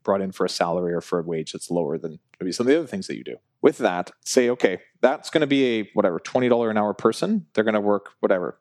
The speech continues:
Let's not even call it full time yet. They're gonna work twenty hours a week. So I need to kind of figure out how to make an extra four hundred dollars in profit a week." Okay, well, what is, where does that come from? Well, I've got all this freed up time now because I'm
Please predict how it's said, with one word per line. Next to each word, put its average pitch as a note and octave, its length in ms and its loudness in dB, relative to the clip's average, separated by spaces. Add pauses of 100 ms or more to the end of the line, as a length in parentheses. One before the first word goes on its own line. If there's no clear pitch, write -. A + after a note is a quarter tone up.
(140)
Let's A#2 160 -2
not A#2 240 -2
even G#2+ 120 -2
call G#2 140 2
it E2 80 -4
full G#2 140 0
time F#2 200 -2
yet. C#2+ 140 -2
They're G#2 80 0
gonna G#2 140 0
work - 120 -4
twenty A2 280 -2
hours G#2 200 0
a A2 60 -2
week. D3 380 -2 (340)
So - 160 -18
I A2+ 140 0
need B2+ 160 0
to A2 200 2 (100)
kind G#2+ 180 0
of G2 60 -2
figure G#2+ 260 2
out G2+ 80 -2
how A2 80 2
to G#2 80 0
make F#2+ 200 -2
an F#2+ 60 0
extra G2 240 -2
four A2+ 300 0
hundred A2+ 180 0
dollars F#2 400 0
in G2 60 -12
profit - 420 -2 (140)
a F#2 40 -4
week." - 340 -8 (300)
Okay, G#2 180 2
well, G#2+ 120 2
what B2 160 2
is, B2+ 120 -2
where G#2 120 2
does G2+ 100 0
that A#2 120 2
come E3+ 160 0
from? E2 240 -4
Well, G#2 220 4
I've G#2 120 -2
got C3 160 4
all C3 60 -2
this B2 160 0
freed B2 240 2
up G#2+ 100 0
time F3 260 0
now D3+ 280 0 (120)
because G2+ 280 2
I'm F#2+ 180 -2